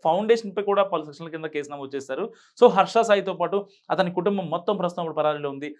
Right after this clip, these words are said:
తనపై వస్తున్న ఆరోపణలు హర్ష సాయి కొట్టేశాడు. డబ్బు కోసం ఇదంతా చేస్తున్నట్టు కూడా ట్వీట్ చేశాడు ఆయన.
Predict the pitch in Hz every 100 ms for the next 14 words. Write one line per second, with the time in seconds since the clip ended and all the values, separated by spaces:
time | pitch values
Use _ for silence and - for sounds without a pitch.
0 | _ _ 170 185 196 180 180 175 156 156
1 | 156 143 139 - 151 147 143 135 180 175
2 | 170 185 _ _ 127 156 190 196 190 170
3 | 151 143 147 139 139 127 135 135 139 127
4 | 110 98 92